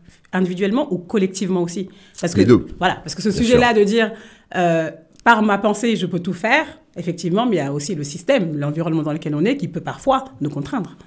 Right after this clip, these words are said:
Speaker 2: Bien sûr. Mais c'est un ensemble d'individus qui, prenant conscience des choses, euh, va changer collectivement, euh, la destinée. Et c'est vrai que la naissance dont je parle, quand je dis « il n'est pas trop tard pour naître »,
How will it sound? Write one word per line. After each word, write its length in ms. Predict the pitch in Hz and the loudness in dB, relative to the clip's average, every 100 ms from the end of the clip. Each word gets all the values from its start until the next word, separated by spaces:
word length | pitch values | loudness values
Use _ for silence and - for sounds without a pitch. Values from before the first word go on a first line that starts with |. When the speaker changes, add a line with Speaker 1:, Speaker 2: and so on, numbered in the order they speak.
| _ | _
Speaker 2:
Bien 220 | - 67 - | -10 -8 -6
sûr. 320 | - 98 - - - - - | -2 -2 -2 -14 -20 -18 -4
Mais 80 | 85 | -2
c'est 240 | - 98 | 0 2
un 100 | 95 | 4
ensemble 420 | 104 104 123 104 92 | 4 4 4 4 4
d'individus 640 | 107 107 101 104 131 180 | 4 4 2 2 2 0
qui, 120 | 98 | -2
prenant 300 | - 101 101 | 0 0 0
conscience 420 | 104 95 - 101 | 0 -2 -2 -2
des 120 | 92 | 0
choses, 440 | 85 139 170 135 73 - - _ _ - - | -2 0 2 0 -4 -8 -20 _ _ -10 -4
euh, 200 | 69 - | -2 -4
va 260 | 58 90 117 | -6 0 2
changer 380 | - 117 110 165 | 2 2 2 2
collectivement, 880 | - 107 104 - 101 131 170 120 85 | 4 2 2 -2 0 0 2 0 0
euh, 100 | 67 57 - 87 | -2 -8 -10 -2
la 100 | 92 | 0
destinée. 600 | 104 - 135 165 143 - | 0 -2 0 4 4 2
Et 40 | |
c'est 120 | - 107 | 0 0
vrai 160 | 135 | 0
que 80 | 135 | 2
la 80 | 110 | 4
naissance 380 | 131 - 156 107 | 4 2 0 0
dont 100 | 98 | 0
je 120 | 92 | 0
parle, 300 | - 160 135 | 2 0 0
quand 140 | 98 | -2
je 80 | 92 | 0
dis « 100 | 104 | 2
il 60 | 95 | 2
n'est 100 | 95 | 2
pas 120 | 92 | 2
trop 140 | - | 0
tard 180 | 87 - | -2 -2
pour 160 | - 87 | -2 0
naître », 300 | 117 - | 2 0